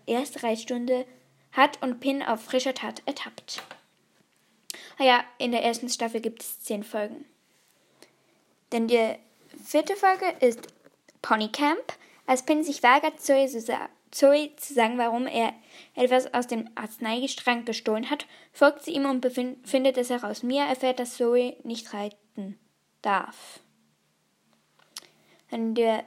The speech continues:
das fünfte, der fünfte Teil ist die Übernachtungsparty.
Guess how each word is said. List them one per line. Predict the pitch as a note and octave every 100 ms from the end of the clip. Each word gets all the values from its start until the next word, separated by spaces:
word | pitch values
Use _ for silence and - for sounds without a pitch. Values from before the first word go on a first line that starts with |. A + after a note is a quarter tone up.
| -
das | A#3+ A3+
fünfte, | C4+ D4 - _ - C#4 - -
der | B3
fünfte | B3 C4+ - C#4+
Teil | C4+ -
ist | - G#3+ - -
die | A3+
Übernachtungsparty. | - G3+ F#3 - B3+ - D4+